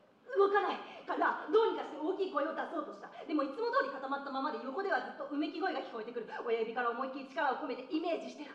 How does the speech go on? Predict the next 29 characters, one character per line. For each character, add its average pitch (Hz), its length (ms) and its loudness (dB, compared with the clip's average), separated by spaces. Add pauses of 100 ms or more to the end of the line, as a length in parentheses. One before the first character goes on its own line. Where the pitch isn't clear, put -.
く 392 80 4
ら 381 80 2
は 339 80 -2
ぎ - 80 -2
を 359 80 2
動 311 160 -6
か 262 80 -8
す。 - 80 -14 (240)
膝 277 240 -4
を - 20 -4
曲 320 140 -2
げ 320 80 -6
て 370 80 0
撫 349 80 0
で 339 240 2
て、 - 160 -8
す 453 80 -2
ご 453 80 4
く - 240 4
最 440 160 8
近 466 240 6
ま 415 1400 6
あ、 - 80 -20 (240)
天 220 160 -12 (320)
気 - 80 -20
も - 160 -20 (160)
悪 233 160 -14
い 302 80 -12
し。 - 80 -20